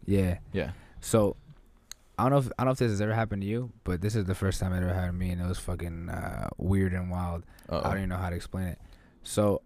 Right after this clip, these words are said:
Speaker 1: I was just chilling. Uh, I get an hour for lunch, but they only give us thir-, like, thirty, and then we gotta come back.
Speaker 2: Oh,
Speaker 1: So,
Speaker 2: for real?
Speaker 1: yeah, so,
Speaker 2: Whack.
Speaker 1: yeah, I know. So what I, then, then we spend the rest of thirty in there. So what I usually do: dip out for a nice thirty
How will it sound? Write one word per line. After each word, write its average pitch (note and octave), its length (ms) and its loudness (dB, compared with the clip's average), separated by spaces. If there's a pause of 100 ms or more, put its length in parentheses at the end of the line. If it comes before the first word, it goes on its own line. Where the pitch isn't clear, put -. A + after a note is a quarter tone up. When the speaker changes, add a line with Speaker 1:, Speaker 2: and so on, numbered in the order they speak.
Speaker 1:
I - 120 2
was C3 180 4
just A2+ 160 -4
chilling. G#2 440 -2 (100)
Uh, F#2 280 -2
I G#2+ 80 -2
get A#2+ 160 4
an G#2 140 0
hour G2+ 300 0
for F#2+ 160 -6
lunch, G2+ 340 -4
but F2+ 260 -4
they G2 60 -4
only G2+ 160 0
give G2 100 0
us F#2+ 240 -2
thir-, G2 220 -2
like, - 220 -4
thirty, A2 280 0
and G2+ 80 -2
then F#2 80 -4
we F#2 60 -4
gotta F#2 180 -2
come F2+ 220 -6
back. G2 240 -2 (480)
Speaker 2:
Oh, G#2+ 140 6
Speaker 1:
So, G2+ 120 4
Speaker 2:
for G2+ 60 10
real? F3+ 260 4
Speaker 1:
yeah, F2+ 300 2
so, G2+ 200 0
Speaker 2:
Whack. - 220 -4
Speaker 1:
yeah, F2 140 0
I - 40 0
know. E2+ 240 -2
So G#2+ 200 2
what G#2+ 80 8
I, A2 260 8
then, G2+ 220 2
then G#2 80 4
we G#2 80 4
spend G2 160 4
the F#2 80 2
rest F#2 160 0
of F2+ 120 -4
thirty E2 260 -2
in D#2+ 100 -6
there. D#2 220 -8 (320)
So - 160 2
what G2+ 80 6
I A2 80 8
usually G#2 340 4
do: G2 300 0 (220)
dip G#2+ 220 -2
out F#2+ 220 2
for - 140 -6
a F#2 40 -4
nice F#2+ 220 0
thirty F2+ 400 -2